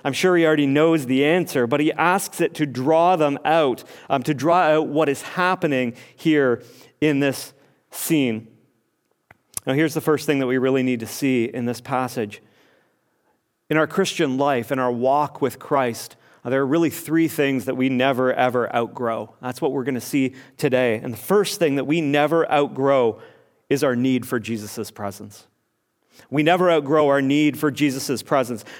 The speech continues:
Get the picture, okay? The disciples, apart from Jesus, struggling, uh, trying to do ministry, trying to heal this boy, trying to, uh, do what they can to rescue him from the grip of the demonic, powerless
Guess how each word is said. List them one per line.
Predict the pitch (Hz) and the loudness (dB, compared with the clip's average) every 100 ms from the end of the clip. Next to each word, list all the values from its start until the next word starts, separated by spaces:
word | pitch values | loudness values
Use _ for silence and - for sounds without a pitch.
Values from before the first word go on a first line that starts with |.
| - | -6
Get | 143 185 185 | 0 0 0
the | |
picture, | 180 190 185 160 127 - | 0 0 2 0 0 -4
okay? | 139 170 147 - - | 0 0 0 -4 -4
The | 156 | -2
disciples, | 156 - 196 196 175 147 | 0 2 2 2 0 -2
apart | - 196 208 - | -2 0 0 0
from | 170 123 | -2 0
Jesus, | 156 202 127 151 | 0 0 0 -2
struggling, | - - 190 196 202 190 151 120 - - | -4 -2 0 2 2 2 2 -2 -8 -8
uh, | 139 | -6
trying | - 196 190 208 208 180 | -4 0 2 2 2 0
to | 170 | 0
do | 165 160 | 0 2
ministry, | 160 147 - 143 | 0 0 -2 -4
trying | - 196 202 214 196 | -2 0 2 2 0
to | 185 156 - - | 0 0 -2 -12
heal | - 214 233 | 0 2 4
this | 196 175 | 2 0
boy, | - 160 147 | 0 0 0
trying | - 202 202 208 | 0 0 2 0
to, | - 185 - - - | 0 0 0 -8 -2
uh, | 151 | -2
do | 120 190 226 | 0 2 4
what | 214 | 2
they | 202 185 | 2 0
can | 175 190 185 139 - - | 2 0 0 -2 -10 -8
to | - 165 143 | 0 2 2
rescue | 135 202 208 220 208 | 2 2 2 0 2
him | 165 139 131 | 2 0 0
from | 147 | 0
the | 143 | 0
grip | 127 180 196 | 2 0 0
of | 151 139 | -2 -2
the | |
demonic, | 127 131 135 139 110 - - _ - | -2 0 0 0 -4 -10 -20 _ -12
powerless | - 185 185 147 120 - - - | -2 0 2 0 -2 -6 -12 -18